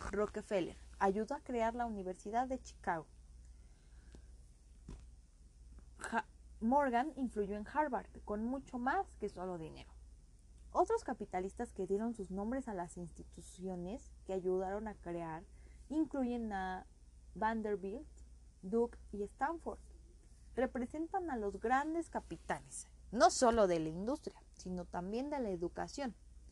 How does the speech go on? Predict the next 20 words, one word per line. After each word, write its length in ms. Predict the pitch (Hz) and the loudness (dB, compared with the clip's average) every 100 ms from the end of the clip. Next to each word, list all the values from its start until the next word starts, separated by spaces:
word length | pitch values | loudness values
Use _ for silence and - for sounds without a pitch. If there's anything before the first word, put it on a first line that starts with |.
| - - - - - - | -20 -20 -20 -20 -20 -6
Hoy 260 | - 370 370 | 8 10 10
en 140 | 294 | 6
día, 280 | 226 220 226 | 4 4 4
Sir 320 | - 220 202 165 | 4 2 2 0
John 240 | 202 202 | -2 -2
Templeton 640 | 196 185 196 - 196 220 | -2 -2 -4 -2 -2 -2
aporta 440 | 220 - 196 208 233 | -4 -4 -4 -2 -6
generosamente 880 | - 180 180 226 269 247 202 214 208 | -4 -6 -4 -4 -4 -6 -6 -6 -6
a 80 | |
la 160 | 190 180 | -4 -4
religión 480 | 175 160 156 214 247 | -2 -4 -2 -4 -2
y 80 | 240 | -2
la, 200 | 185 185 - | -4 -8 -10
a 140 | 180 180 | -6 -4
la 120 | 175 | -4
espiritualidad, 1000 | 175 - 196 190 - 190 175 180 185 247 - - - - - - | -6 -8 -6 -6 -6 -6 -4 -2 -2 -4 -8 -18 -18 -18 -12 -6
y 160 | 196 | -6
George 300 | - 262 294 - | -2 -2 -2 -8
Soros 340 | 220 190 185 240 - - | -2 0 -2 -6 -12 -10
dona 360 | 196 233 247 | 0 0 0